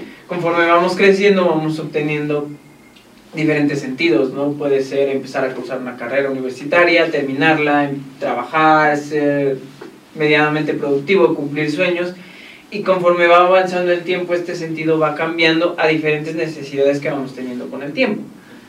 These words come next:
Eh, una persona adulta puede, bueno, ya quizás en la vejez,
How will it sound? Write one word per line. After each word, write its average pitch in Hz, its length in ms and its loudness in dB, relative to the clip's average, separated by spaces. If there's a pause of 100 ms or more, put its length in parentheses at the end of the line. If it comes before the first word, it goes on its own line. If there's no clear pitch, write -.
(220)
Eh, 165 640 8
una 180 260 0
persona 175 380 2
adulta 190 580 6
puede, 151 500 4 (120)
bueno, 135 240 -6
ya 143 200 -4
quizás 143 300 -6
en 156 140 -4
la 151 80 -4
vejez, 156 480 -4